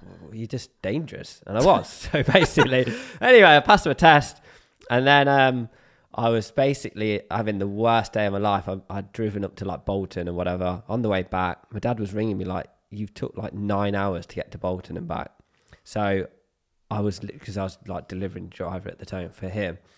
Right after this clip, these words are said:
And then ended up just speeding, like, doing fifty and a thirty. And, um, someone flashed me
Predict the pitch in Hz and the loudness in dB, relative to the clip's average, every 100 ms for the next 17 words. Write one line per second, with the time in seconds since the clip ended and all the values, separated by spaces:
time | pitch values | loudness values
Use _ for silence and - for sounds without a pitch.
0 | - _ _ 113 117 117 135 135 110 107 | -20 _ _ 0 2 4 4 2 0 -2
1 | 113 98 - 123 123 104 92 95 95 87 | -6 -10 -4 -2 0 -2 -4 -4 -6 -4
2 | 95 92 - 104 - 98 90 - 104 107 | -6 -6 -8 -10 -8 -8 -6 -4 -2 -2
3 | 127 127 _ _ _ _ 107 104 98 98 | -2 -4 _ _ _ _ -8 -6 -4 -4
4 | 98 98 98 - 139 123 104 117 117 - | -4 -6 -10 -8 -4 -2 -2 -4 -6 -6
5 | 78 90 | -10 -10